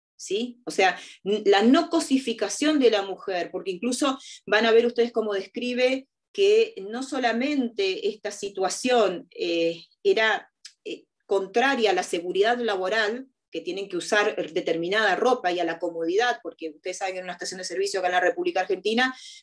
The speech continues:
cobran, entonces no tenía dónde guardar el dinero del cobro, por eso los, eh, pantalones de los que trabajan en estación de servicio tienen esas suertes de cargos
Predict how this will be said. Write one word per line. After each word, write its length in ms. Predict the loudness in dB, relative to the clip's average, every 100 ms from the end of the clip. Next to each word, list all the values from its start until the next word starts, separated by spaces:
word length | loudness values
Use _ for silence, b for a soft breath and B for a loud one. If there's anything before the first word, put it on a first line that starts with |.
| _
cobran, 580 | 6 6 6 2 -2 -12 _ _
entonces 300 | -12 -6 -4
no 80 | -2
tenía 320 | 0 0 -2
dónde 240 | -2 0 0
guardar 640 | 2 0 0 0 0 -2
el 160 | -6 -10
dinero 440 | -10 -6 -4 -2
del 220 | -2 -6 -2
cobro, 340 | 0 2 0
por 140 | 0 0
eso 260 | 0 0
los, 320 | -2 -2 -6 b b b b _ -6
eh, 220 | -6 -2
pantalones 680 | -2 2 2 4 4 2 -2
de 100 | -4
los 260 | -8 -12 -12 -6
que 80 |
trabajan 340 | 0 2 2 -2
en 60 |
estación 280 | -4 -2 -2
de 60 | 0
servicio 240 | 2 2
tienen 180 | 0 -2
esas 200 | -6 0
suertes 280 | 0 2 -2
de 120 | -2
cargos 640 | 2 2 2 -2 -4 -8